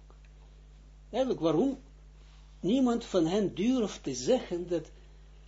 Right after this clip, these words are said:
de schepper heeft met mij iets persoonlijks. Eigenlijk, waarom niet? Omdat zij zien de schepper zo, wij zijn vlees, wij zijn gebonden naar bepaalde wetten, wetten die aan ons gegeven zijn.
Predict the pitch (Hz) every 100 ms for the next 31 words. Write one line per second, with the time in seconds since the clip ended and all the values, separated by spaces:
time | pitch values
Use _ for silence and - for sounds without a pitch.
0 | - - - - - 185 180 165 160 165
1 | 139 139 - 151 165 160 - - - -
2 | - - - 185 - - 135 - 147 127
3 | - - - - - - - - - -
4 | - - - - - - - - 156 220
5 | 180 - - 165 185 170 139 117 - -
6 | - - - - - - - - - 170
7 | 160 156 - - 180 202 254 175 151 254
8 | 247 160 156 - 233 240 214 202 190 170
9 | 123 - - - 165 202 170 139 147 131
10 | 107 - - - - - - - - 165
11 | 226 247 - 139 135 127 131 120 - 123
12 | 135 120 127 123 120 117 127 127 120 113
13 | 113 131 196 202 180 135 165 170 160 156
14 | 156 151 151 147 160 147 139 131 139 -
15 | 143